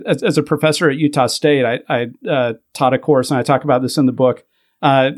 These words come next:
that, that involved a, a, a comparative religion dimension. We were talking about all the different religions of this wor-, of the world. And I had this freshly returned missionary come up to me after our Buddhism unit. And he was very concerned, and he walked with me back to my office,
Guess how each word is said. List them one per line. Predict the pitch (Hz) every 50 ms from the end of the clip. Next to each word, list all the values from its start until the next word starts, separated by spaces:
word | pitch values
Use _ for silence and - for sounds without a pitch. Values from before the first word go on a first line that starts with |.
| 240 156 -
that, | 156 151 143 135
that | 135 143
involved | 143 139 127 131 135 131 135 139 - 131
a, | 123 123 -
a, | - - 139 127 - - 185 139
a | 123
comparative | - - 143 131 131 135 139 139 135 135 113
religion | 131 127 127 127 123 120 131 127 120 120
dimension. | - 127 120 123 123 123 - - 120 110
We | 110 113
were | 113
talking | 110 - 123 117 - 131
about | 123 117 120
all | 117 127
the | 127 123
different | 123 123 117 147 139 131
religions | 120 120 123 117 110 127 120 113
of | 123 117
this | 117 110 -
wor-, | 151 131 131 135 -
of | 156 151 117
the | 127
world. | 110 123 123 123 117 110 - _ _ _ _ _ _ -
And | 131 139
I | 151
had | 156 143
this | 147 143 - - - - - _ _ _ _ _ _ _ _ _ _ _ _ _
freshly | 185 - - - 170 180 175 - - - 185 151 160
returned | 147 143 143 147 - 165 156 147 147 131 120
missionary | 147 151 147 - 151 139 127 120 110 104 101 98
come | 98 - 151 139 135
up | 131 135 -
to | - 139
me | 131 127 120
after | 120 120 123 - 151 139 127
our | 127 123
Buddhism | 113 135 139 139 139 143 135 - - 117 110
unit. | 104 107 107 101 98 92 - - - - _ _ _ _ _ _ _ -
And | - 139 139 120
he | 123 151 147
was | 139 139 127 110
very | 117 117 147 156 165 165 165 165
concerned, | - 165 147 147 - 156 147 139 127 113
and | 113 117
he | 120 120
walked | 123 123 131 135 135 160
with | 151 131 151
me | 151 139
back | 127 131 127 127 127 -
to | 151
my | 139 123 123
office, | 117 123 131 120 - 143 117 104 - -